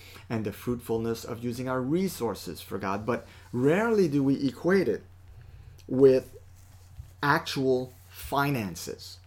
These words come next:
And that, that's what we're gonna do today, because it also,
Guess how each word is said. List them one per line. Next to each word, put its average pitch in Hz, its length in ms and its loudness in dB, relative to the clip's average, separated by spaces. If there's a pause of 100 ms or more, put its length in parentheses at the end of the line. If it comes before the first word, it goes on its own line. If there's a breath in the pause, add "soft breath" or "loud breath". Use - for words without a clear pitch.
(420)
And 127 220 2
that, 131 200 2
that's 165 260 0
what 180 120 4
we're 147 120 2
gonna 131 200 2
do 139 160 0
today, 110 220 -2
because 120 400 0
it 151 160 6
also, 127 640 2